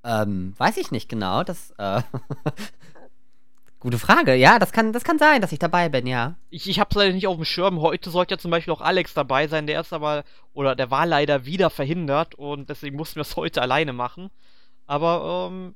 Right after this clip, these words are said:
Speaker 2: ja, ansonsten Armin wird dabei sein, glaub ich, weil der ja so ein richtiger Poke-Fanatiker ist. Also,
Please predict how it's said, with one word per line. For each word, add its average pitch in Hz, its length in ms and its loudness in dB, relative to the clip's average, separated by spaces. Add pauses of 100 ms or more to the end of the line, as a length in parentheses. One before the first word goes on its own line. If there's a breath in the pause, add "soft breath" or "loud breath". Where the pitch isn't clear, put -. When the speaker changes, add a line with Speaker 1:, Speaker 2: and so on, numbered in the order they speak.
(120)
Speaker 2:
ja, 143 140 -6
ansonsten 147 580 -6
Armin 165 380 -2
wird 175 120 -2
dabei 165 380 0
sein, 160 560 -4
glaub 160 280 -4
ich, 147 140 -10
weil 147 220 -2
der 143 160 -4
ja 139 300 -2
so 135 180 -10
ein 135 60 -10
richtiger 131 500 -6
Poke-Fanatiker 165 1500 -6
ist. - 300 -8
Also, 131 640 -6